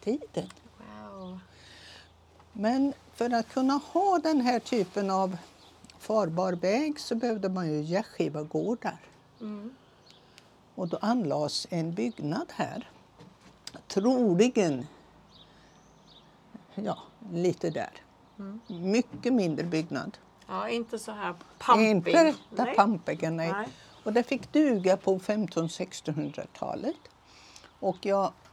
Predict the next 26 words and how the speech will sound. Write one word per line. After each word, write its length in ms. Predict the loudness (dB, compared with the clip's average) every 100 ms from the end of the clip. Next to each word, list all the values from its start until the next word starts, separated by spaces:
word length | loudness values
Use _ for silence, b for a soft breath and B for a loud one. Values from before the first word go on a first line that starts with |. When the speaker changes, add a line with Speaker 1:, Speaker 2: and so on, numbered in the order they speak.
| -20 -20 -20 -20
Speaker 1:
har 200 | -8 -4
läst 360 | -2 -2 -2 -4
mig 120 | -4
till 340 | 0 2 2 0
att 280 | -4 -6 -6
man 160 | -4
också 300 | -4 -4 -6
fick 240 | -6 -8 -4
ha 120 | -6 -6 -4
ting 440 | 0 2 2 -2 -6 -12 -20 -20 -20 -20 -6
i 60 | -2
det 120 | 0
Speaker 2:
Mm. 60 |
Speaker 1:
huset. 380 | 0 -2 -2 -8 -10 -18 -18 -14
Speaker 2:
Okej. 320 | -14 -14 -16 -16 -16 -12 -2
Speaker 1:
Ja. 140 | 0 0 -6 -12 -12 -10 -10 -10 -10 -8 -8 -8 -4 0
Men, 240 | 2 4 4
eh, 200 | 4 4
det 100 | 4
blev 240 | 4 6 6
väl 120 | 6
lite 300 | 4 4 0
skruttigt, 680 | 0 0 2 0 -2 -6 -2
den 160 | 0
där 140 | 2 2
byggnaden. 720 | 2 2 2 2 2 2